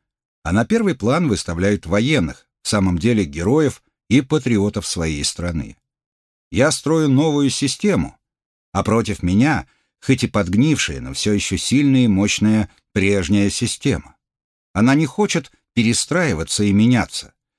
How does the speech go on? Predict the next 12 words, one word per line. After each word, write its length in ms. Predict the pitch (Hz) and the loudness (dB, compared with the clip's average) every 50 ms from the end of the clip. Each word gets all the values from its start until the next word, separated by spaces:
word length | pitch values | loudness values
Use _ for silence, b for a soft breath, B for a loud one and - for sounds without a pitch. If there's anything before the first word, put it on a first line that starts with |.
| _ - | _ -10
Отсюда 420 | 78 80 - - 117 117 98 107 | -8 -6 -2 0 0 2 2 2
нападки 540 | 104 104 101 - - 113 120 - - - 80 | 2 2 0 0 -2 -2 -2 -2 -4 -10 -16
на 100 | 67 64 | -16 -14
меня. 360 | 65 64 60 58 57 - - _ _ _ _ _ _ _ _ - | -16 -16 -18 -18 -20 -20 -20 _ _ _ _ _ _ _ _ -8
Все 240 | - - 233 214 185 | -4 0 2 2 2
эти 240 | 135 - 123 107 98 | 2 2 2 2 2
интриги 640 | 95 - - 107 135 143 127 90 82 78 76 73 69 | 0 0 0 2 2 2 0 -2 -4 -8 -8 -10 -10
и 40 | 67 | -10
подковерные 800 | - - 101 - - 107 107 101 104 92 87 95 110 123 123 110 | -8 -8 -8 -4 -2 0 0 2 0 2 2 2 4 4 4 2
игры. 280 | 90 - - 62 - _ _ _ _ _ _ _ _ _ _ _ _ - | 0 -4 -10 -20 -20 _ _ _ _ _ _ _ _ _ _ _ _ -6
Задача 520 | 90 87 113 113 98 135 139 127 - 123 | -2 0 0 2 2 0 0 0 -2 -6
противников — 680 | - - 101 101 - - 165 156 117 82 - - - | -4 -4 -4 -4 -4 -2 0 0 0 0 -2 -6 -14